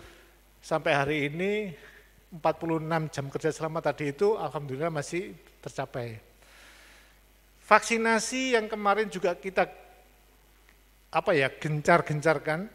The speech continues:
Kad-, kadang-kadang saya nggak tahu, masuk kampus wajib dua kali vaksin. Nah, sama, kalau pekerja itu tidak punya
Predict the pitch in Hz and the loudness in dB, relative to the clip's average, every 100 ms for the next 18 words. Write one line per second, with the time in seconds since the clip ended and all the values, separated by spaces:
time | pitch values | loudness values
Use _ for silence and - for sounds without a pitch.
0 | - - - _ _ _ _ _ _ - | -20 -20 -20 _ _ _ _ _ _ -20
1 | _ _ _ _ _ _ _ _ _ - | _ _ _ _ _ _ _ _ _ -8
2 | 175 - - 165 160 156 220 226 208 - | -8 -6 -4 -2 -2 0 -2 -4 -12 -18
3 | - - 214 165 202 190 135 113 - - | -8 -2 2 2 4 2 2 -6 -16 -20
4 | - _ - 175 170 180 175 185 240 - | -20 _ -4 -2 -2 -2 -2 0 -2 -4
5 | - - - 180 - 208 - - 160 156 | -10 -14 -4 -4 -2 -10 -10 -2 0 2
6 | 175 190 190 185 180 - 165 - 277 - | 0 -2 -4 -6 -8 -8 -8 -10 -12 -16
7 | - _ _ - _ - 147 117 98 - | -20 _ _ -20 _ 0 2 0 -6 -20
8 | - - - - _ - 214 254 233 180 | -20 -20 -20 -20 _ -8 -6 -2 -2 -2
9 | - - - _ _ _ _ _ - 185 | -8 -20 -20 _ _ _ _ _ 0 2
10 | 220 240 185 - - - _ _ _ _ | 2 0 -4 -16 -20 -20 _ _ _ _
11 | 202 - 214 - 180 180 196 190 190 175 | -4 0 2 6 6 6 0 -4 -4 -2
12 | 170 170 254 254 233 185 151 | -2 -4 -6 -2 0 2 -2